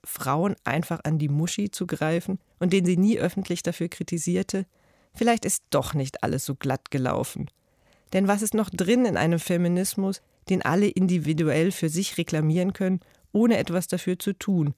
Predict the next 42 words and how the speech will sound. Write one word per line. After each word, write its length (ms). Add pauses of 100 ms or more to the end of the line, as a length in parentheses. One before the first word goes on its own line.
(280)
mit 160
dem 100
man 120
teure 440
Kosmetika 720
und 120
Sportartikel 680
verkaufen 520
kann, 280 (460)
die 60
Frauen 380
doch 220
wieder 220
dazu 320
bringen, 320 (260)
sich 220
für 80
eine 180
nach 320
wie 120
vor 280
männerdominierte 920
Welt 240
zu 80
verschönern? 680 (1000)
Während 260
Feminismus 560
einerseits 500
zu 80
einer 200
Marke 400
geworden 440
ist, 280
mit 160
der 100
sich 220
Images 520
genauso 440
wie 80
Produkte 560
verkaufen 500
lassen, 340